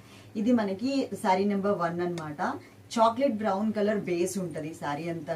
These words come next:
కూడా. నెంబర్ వన్, మీరు న-, తీసేటప్పుడు స్క్రీన్ షాట్ ఇలా తీయండి, వన్ నెంబర్ కనిపించేలాగా. మొత్తం సారీ అంతా కూడా చిన్న చిన్న ఫ్లవర్స్ తో ఉంటుందండి. డైలీ వేర్ జార్జెట్ మెటీరియల్ అన్నమాట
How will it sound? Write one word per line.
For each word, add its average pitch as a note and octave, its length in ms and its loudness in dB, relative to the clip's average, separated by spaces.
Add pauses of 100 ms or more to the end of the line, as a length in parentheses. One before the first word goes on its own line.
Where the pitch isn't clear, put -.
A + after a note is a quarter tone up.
కూడా. E3 160 -4 (100)
నెంబర్ F#3 320 0
వన్, F3 200 -2
మీరు G#3+ 240 0
న-, - 120 -6 (120)
తీసేటప్పుడు A3+ 560 -4
స్క్రీన్ G#3 300 -2
షాట్ A3+ 240 -2
ఇలా F3+ 140 4 (100)
తీయండి, E3 380 -4
వన్ E3 180 -4
నెంబర్ F3 260 -4
కనిపించేలాగా. D3+ 760 -6 (600)
మొత్తం C4 240 4 (120)
సారీ G#3 300 2
అంతా A3 220 0
కూడా A3+ 180 0
చిన్న G#3 140 -2 (100)
చిన్న A#3+ 140 4 (140)
ఫ్లవర్స్ F#3 380 0
తో G#3+ 60 0 (120)
ఉంటుందండి. E3+ 480 -4 (100)
డైలీ F#3 260 0
వేర్ F#3+ 200 -2
జార్జెట్ E3 420 -4
మెటీరియల్ D3+ 480 -6
అన్నమాట C#3+ 300 -6